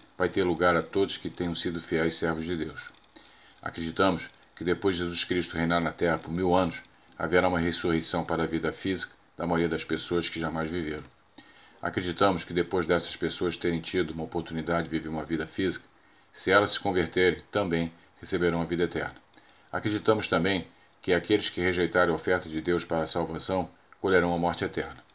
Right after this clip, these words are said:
Está em primeiro Coríntios, capítulo quinze, versículo dezenove, e nos versículos quarenta e dois a cinquenta e dois, em Atos, capítulo vinte e três, versículo seis,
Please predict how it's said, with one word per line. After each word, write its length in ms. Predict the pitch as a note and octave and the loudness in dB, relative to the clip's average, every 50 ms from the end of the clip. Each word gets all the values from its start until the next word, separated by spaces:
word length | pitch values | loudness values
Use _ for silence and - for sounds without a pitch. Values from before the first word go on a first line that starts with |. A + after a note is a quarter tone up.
| _ _ _ | _ _ _
Está 320 | - - - - E2 D#2+ | -20 -10 -4 -2 -2 -2
em 40 | D#2+ | -4
primeiro 320 | - - E2+ E2+ F2 E2 | -8 -8 -4 -4 -4 -4
Coríntios, 480 | - - F2+ E2+ E2+ E2 E2 - - - - | -2 0 0 0 0 0 -6 -10 -16 -12 -8
capítulo 400 | D2+ D#2 - E2+ D#2+ - E2 D#2+ | -8 -8 -8 -8 -8 -6 -6 -6
quinze, 320 | - - - F2 D#2+ D2 | -6 -4 -4 -4 -4 -4
versículo 440 | - D#2 C#2 - - D#2+ D#2 - E2+ | -6 -6 -4 -4 -4 -6 -6 -6 -2
dezenove, 420 | E2 G#2 G#2 G2 F2+ F2 E2+ - - - _ - - _ - - - - - - - - - - _ _ | 0 0 2 2 2 2 2 0 -6 -20 _ -20 -20 _ -20 -20 -20 -20 -20 -20 -20 -20 -20 -20 _ _
e 160 | - F#2 F#2 | -4 -4 -2
nos 280 | F2+ F2+ E2 - - - | -2 -2 -4 -6 -6 -6
versículos 500 | E2+ E2+ E2+ - - F#2 E2+ - - - | -2 -2 -2 0 2 0 0 0 -2 -2
quarenta 340 | - E2+ E2 E2 D#2+ - E2+ | 0 0 0 0 0 -2 -2
e 20 | |
dois 220 | D#2+ D#2+ D#2 D2 | 0 0 -2 -2
a 60 | C#2+ - | -2 -6
cinquenta 320 | - - D#2+ D2+ - G#2 | -6 -6 -6 -2 -2 -2
e 20 | |
dois, 320 | G2+ F#2+ F2 F2 E2 - - _ _ _ - _ - - _ - | 0 2 0 0 -2 -6 -14 _ _ _ -20 _ -20 -20 _ -6
em 180 | F#2+ G2 G2 F#2+ | -2 4 8 8
Atos, 220 | F#2 F2+ - - | 8 8 6 0
capítulo 400 | - E2+ - F2+ E2 - F2 D#2+ | -4 -4 -4 -4 -6 -4 -4 -4
vinte 140 | F#2 F2 - | -4 -6 -6
e 40 | - | -4
três, 260 | - E2 E2+ E2 D#2 | 0 0 2 2 0
versículo 460 | D#2+ D#2+ - - - D#2 - F#2 G2+ | -2 -6 -6 -4 -6 -6 -6 -6 -4
seis, 400 | - - F#2+ E2+ E2 E2 - | -2 0 2 2 0 0 -4